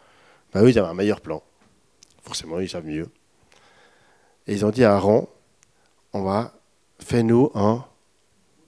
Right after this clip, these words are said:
veau d'or, fais-nous un Dieu. » À l'image du Dieu qu'on a connu en Égypte, parce qu'en Égypte, il y avait plein de dieux avec des têtes d'animaux, donc on va se faire la même chose, quoi. Et puis on dira, « Celui-ci est notre Dieu qui nous a sortis d'Israël, c'est lui qui,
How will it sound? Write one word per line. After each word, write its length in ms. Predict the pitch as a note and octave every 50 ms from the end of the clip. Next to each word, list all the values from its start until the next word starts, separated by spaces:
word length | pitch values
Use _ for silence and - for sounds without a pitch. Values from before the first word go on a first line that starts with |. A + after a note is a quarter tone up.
| _ _ _ _ _ _ _ _ _ _ -
veau 140 | G3 G3+ G3+
d'or, 340 | E3+ D#2 D2+ - - - _ _ _ _ _ _ -
fais-nous 300 | - G#2+ G2+ A2 A#2 G#2+
un 120 | F#2+ F2+
Dieu. » 260 | - - E2+ E2 E2 - _ _ _ _ _ _ _ _ _ _ - - - - - _ _ _ _ -
À 80 | - G#2
l'image 400 | G2+ G#2+ G#2+ G#2+ A2+ B2+ A#2 A#2
du 140 | - G2+ F#2
Dieu 180 | F2 A2 B2
qu'on 140 | A#2+ - G2
a 80 | F2+ F2
connu 260 | - G2+ G2+ A2 B2+
en 80 | A#2+ G#2+
Égypte, 300 | G2+ G2 F#2 F#2+ - -
parce 160 | E2+ - -
qu'en 140 | - D#2+ D#2
Égypte, 240 | F2 F2+ A2+ -
il 40 | -
y 20 | F2
avait 60 | F2
plein 160 | - G#2 G#2
de 60 | G2+
dieux 120 | G2 G#2+ A2
avec 140 | G#2 F#2+
des 100 | - F#2
têtes 320 | F2 - - G#2 G2+ - -
d'animaux, 400 | G2+ F#2 F#2 F#2 G2 A#2+ D3+ D#3
donc 200 | C3 G#2+ - -
on 100 | G2 G2
va 60 | F#2
se 80 | - -
faire 180 | D3 C#3+ B2+
la 80 | A#2+ A#2
même 100 | B2+ B2
chose, 280 | - - G#2+ G#2+ G2
quoi. 160 | - - - _ - - - - - - - - _ _ _ _ -
Et 80 | A2+
puis 120 | - - A#2+
on 20 | A2+
dira, « 380 | A2+ A#2+ A2+ C3+ D#3+ F3 E3+ - - - - - - - _
Celui-ci 480 | - - - D3 C#3 C#3+ - - G#3 F#3+
est 20 |
notre 240 | E3+ E3 D3+ - E3
Dieu 220 | D3 D3 D#3 D#3+
qui 80 | D3+ C#3
nous 100 | C3 B2
a 80 | B2 A#2
sortis 260 | - C3+ - - D3+
d'Israël, 520 | C#3 C3+ - - D3+ C3 B2 B2 B2+ B2+
c'est 160 | - - D3
lui 300 | C#3+ B2+ C3+ C#3+ D3+ D#3
qui, 120 | C#3+ C#3